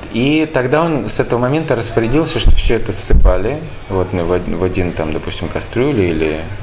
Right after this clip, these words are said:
во что-то, и просто смешивали, и вот эту вот смесь раздавали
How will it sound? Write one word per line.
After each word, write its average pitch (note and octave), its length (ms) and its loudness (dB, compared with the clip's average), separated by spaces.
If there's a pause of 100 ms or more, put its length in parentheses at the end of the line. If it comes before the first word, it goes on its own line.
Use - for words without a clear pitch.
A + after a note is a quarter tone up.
во E2 120 -6
что-то, C3+ 400 -2 (320)
и G2 40 -2
просто - 360 4
смешивали, C3+ 840 2 (680)
и G2+ 100 2
вот G2+ 160 0
эту D3 280 2
вот G2 140 -4
смесь D#3+ 400 0
раздавали F2 680 0